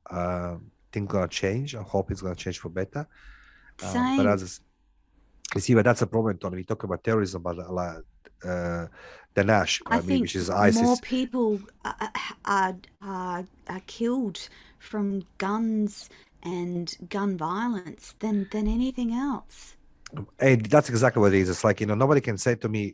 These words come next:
Speaker 1: uh, "Guns kill the people." People kill the people.
Speaker 2: People kill
Speaker 1: In,
Speaker 2: people.
Speaker 1: in, uh, I was in, in the military, and, you know, there was from time to time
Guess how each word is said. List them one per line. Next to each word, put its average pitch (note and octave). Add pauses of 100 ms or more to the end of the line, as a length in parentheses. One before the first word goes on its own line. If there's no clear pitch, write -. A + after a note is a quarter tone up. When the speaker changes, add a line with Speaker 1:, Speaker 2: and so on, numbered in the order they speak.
Speaker 1:
uh, F#2+
"Guns G#2
kill G2
the F2+
people." F2
People D#3
kill G#2
the F2
people. F2+
Speaker 2:
People C4
kill G#3
Speaker 1:
In, E3+
Speaker 2:
people. G2+
Speaker 1:
in, F#2+
uh, F2
I G2
was A#2+
in, F2+
in G2
the F#2+
military, A#2+
and, G2+ (420)
you A#2
know, G2
there D3
was B2
from G#2
time A#2+
to G#2+
time G#2